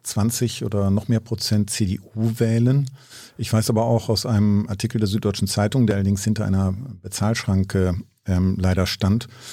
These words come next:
ähm, wenn man sich die Wahlprogramme der Parteien anschaut, dass die C D U ein Wahlprogramm hat, das den oberen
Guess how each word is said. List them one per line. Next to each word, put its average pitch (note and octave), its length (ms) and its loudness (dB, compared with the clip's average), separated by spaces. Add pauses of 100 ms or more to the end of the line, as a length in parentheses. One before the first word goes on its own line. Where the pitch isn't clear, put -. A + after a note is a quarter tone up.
(360)
ähm, G2+ 960 0 (100)
wenn G#2 100 2
man G#2 100 4
sich G2 160 -2
die G2+ 100 -4
Wahlprogramme G#2+ 840 2 (320)
der G2 120 0
Parteien G#2 520 0
anschaut, G#2 800 0
dass G2 320 -4
die F#2+ 220 -2
C - 220 -4
D F#2 180 0
U A#2 260 2 (460)
ein G2 140 0
Wahlprogramm G#2+ 560 0
hat, G#2+ 200 -2
das - 420 -4
den G2+ 240 2
oberen G2+ 680 2